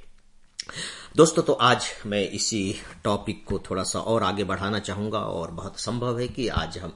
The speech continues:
मेरी बात यह पूरी भी हो जाए और इसके बाद भी यदि आपके मन में इस विषय को लेकर के कुछ सवाल हों तो आप बिल्कुल मुझे mail लिख सकते हैं, क्योंकि कोई भी topic अगर आधा अधूरा रह जाता है तो आपके दिमाग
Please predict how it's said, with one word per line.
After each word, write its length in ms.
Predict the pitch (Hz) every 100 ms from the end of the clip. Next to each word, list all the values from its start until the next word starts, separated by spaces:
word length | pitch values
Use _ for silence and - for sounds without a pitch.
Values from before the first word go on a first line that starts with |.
| -
मेरी 200 | 90 90
बात 240 | 87 87 -
यह 120 | 87 -
पूरी 200 | 127 160
भी 100 | 120
हो 140 | 113
जाए 240 | 104 117 185
और 280 | 127 110 - - - -
इसके 260 | 143 - 143
बाद 340 | 107 113 120
भी 280 | 127 165 135
यदि 360 | 110 117 117 113
आपके 580 | 95 - - 104 101
मन 200 | 95 104
में 220 | 113 110 104
इस 240 | 90 -
विषय 300 | 92 - 90
को 140 | 90
लेकर 280 | 92 90 92
के 260 | - 98 90
कुछ 200 | 92 -
सवाल 460 | - 87 90 90
हों 240 | 82 107 131
तो 180 | 98 92
आप 320 | 82 85 87 80
बिल्कुल 340 | 110 - 120
मुझे 280 | 117 87 92
mail 280 | 95 110 120
लिख 240 | 87 87
सकते 340 | - - - 90
हैं, 300 | 95 156 -
क्योंकि 400 | 117 - 120 - - - - -
कोई 200 | 156 175
भी 160 | 151 151
topic 480 | 143 127 - 131 98
अगर 220 | 113 110
आधा 360 | - 104 110
अधूरा 600 | 110 98 98 104 107 98 92
रह 140 | 104
जाता 360 | 104 92 - 92
है 140 | 113
तो 140 | 131 160
आपके 420 | 131 143 - 147
दिमाग 360 | 127 131 139